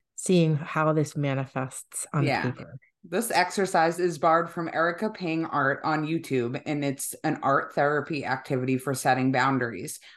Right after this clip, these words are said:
Speaker 2: We're gonna tag her exercise, um, so that you can check it out. It's a great video. I think it's about seven minutes long, and it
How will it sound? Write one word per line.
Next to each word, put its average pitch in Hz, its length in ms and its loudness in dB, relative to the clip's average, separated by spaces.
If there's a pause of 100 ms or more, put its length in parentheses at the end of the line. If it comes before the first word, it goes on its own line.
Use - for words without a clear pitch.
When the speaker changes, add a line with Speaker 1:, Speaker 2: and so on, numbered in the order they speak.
Speaker 2:
We're 160 100 0
gonna 165 220 2
tag 147 500 0 (120)
her 156 600 2
exercise, 175 1000 0 (460)
um, 127 460 0
so 180 200 -2
that 147 160 2
you 147 100 0
can 151 160 -2
check 139 260 0
it 131 80 -2
out. 143 300 2 (280)
It's - 160 -6
a 170 60 2
great 151 300 2
video. 147 440 2
I 139 60 2
think 151 220 -4
it's 143 140 -6
about 139 280 0
seven 135 320 0
minutes 135 300 -2
long, 135 320 0
and 143 100 -4
it 135 160 -8